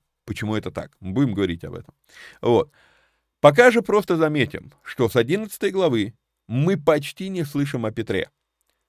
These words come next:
На камне его откровения строится церковь, да, но не из его откровения она построена.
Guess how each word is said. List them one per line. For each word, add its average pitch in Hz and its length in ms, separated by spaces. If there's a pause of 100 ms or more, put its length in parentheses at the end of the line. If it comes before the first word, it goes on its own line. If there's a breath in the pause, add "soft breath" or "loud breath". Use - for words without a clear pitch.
(300)
На 143 240
камне 220 400
его 170 280
откровения 160 600
строится 147 480
церковь, 165 400
да, 113 340
но 175 380
не 220 480
из 170 140
его 147 480
откровения 101 640
она 98 180
построена. 90 640